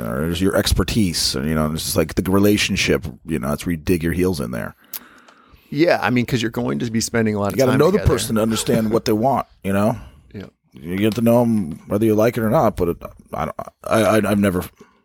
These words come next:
Speaker 1: had a, I mean, some people are, I guess, hard to like, but the,
Speaker 2: <laughs>
Speaker 1: there, there's no one that's not interesting, you know? If you, if you just gotta look kinda hard enough and ask the right questions.
Speaker 2: Well, here, here's a good
Speaker 1: Yes,
Speaker 2: one for you.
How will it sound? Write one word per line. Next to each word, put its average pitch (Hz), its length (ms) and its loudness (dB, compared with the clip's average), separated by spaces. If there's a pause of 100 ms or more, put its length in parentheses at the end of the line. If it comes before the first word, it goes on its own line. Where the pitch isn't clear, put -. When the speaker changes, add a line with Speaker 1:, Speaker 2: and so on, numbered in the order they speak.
(680)
Speaker 1:
had 98 160 2
a, 80 200 0 (500)
I 98 40 -2
mean, 107 120 2
some 123 160 0
people 95 240 0
are, 71 160 -4 (380)
I 78 60 -6
guess, 80 160 -2
hard 78 180 0
to 76 80 -2
like, 73 320 -2 (840)
but - 180 4
the, - 140 -2 (100)
Speaker 2:
<laughs> - 120 -20
Speaker 1:
there, 127 260 4
there's 113 260 2
no 147 120 4
one 170 120 4
that's 98 100 -2
not 107 180 4
interesting, 98 600 -4
you 78 100 -4
know? 80 300 -2
If - 140 -14
you, 92 80 -6
if 95 100 -8
you 98 80 2
just - 140 0
gotta 87 160 2
look 85 260 -2 (140)
kinda 67 240 -6 (180)
hard 87 300 0
enough 76 140 -4
and 76 100 -4
ask 80 140 -4
the - 60 -6
right 71 120 -4
questions. - 500 -6
Speaker 2:
Well, 147 100 2
here, 156 280 0
here's 135 180 0
a 131 60 2
good 110 100 2
Speaker 1:
Yes, - 240 -2
Speaker 2:
one - 100 0
for - 60 0
you. - 60 -2